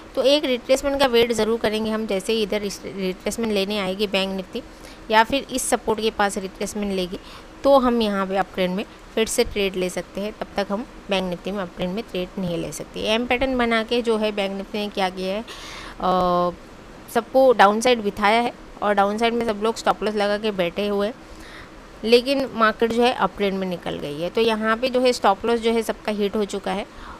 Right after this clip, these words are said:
और market uptrend में निकल गई है। तो जो है, अ, जो पुट side बैठे थे वो भी अभी आ गए हैं call side, और call side आने के बाद market जो है एकदम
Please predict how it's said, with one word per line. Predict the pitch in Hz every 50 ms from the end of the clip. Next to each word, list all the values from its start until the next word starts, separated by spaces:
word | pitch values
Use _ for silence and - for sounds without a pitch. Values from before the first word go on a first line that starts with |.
| - -
और | 202 208
market | 214 202 190 185 208 214 226
uptrend | 233 - - 202 190 190 196 208
में | 247 - - - -
निकल | 190 196 185 - 214 208 214
गई | 208 208 202 196
है। | 202 220 - - - - - - - - - - - -
तो | 262 262 254 254 247 -
जो | 233 220 208 226 226
है, | 226 226 226 226 220
अ, | - - - 190 190 185 180 175 175 170 - - - - - - -
जो | 202 196 226
पुट | - - 269 262
side | - - 269 254 240
बैठे | 226 214 202 196 196
थे | 190 214 220 262 - - 185 185
वो | 196 208 214
भी | 208 226 226
अभी | 214 190 202 208 214 277 311 - - - - - -
आ | - 185 185
गए | 185 196 190
हैं | 190 202 233 - - - - - - - -
call | 185 196 202 226
side, | 220 - 240 240 240 - - - - - - -
और | 180 -
call | - 196 202 220
side | 214 240 220 208
आने | 202 196 196 196
के | 190 196
बाद | 190 190 190
market | 190 190 180 175 - 190 185
जो | 185 185
है | 180 185 196 - - - - - - - - - - - - - - -
एकदम | 208 202 196 190 220 220 226